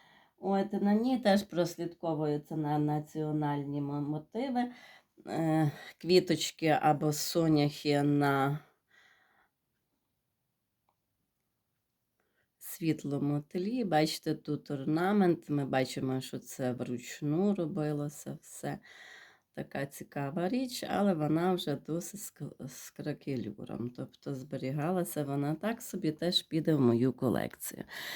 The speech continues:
Ще одним предметом, як ви бачите здалека, це є глек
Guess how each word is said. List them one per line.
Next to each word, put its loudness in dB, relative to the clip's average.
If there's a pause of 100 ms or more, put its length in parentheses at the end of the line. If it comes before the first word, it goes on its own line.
(400)
Ще 6
одним 6
предметом, 4
як 2
ви 4
бачите 6
здалека, -6 (1000)
це 8
є 10
глек 2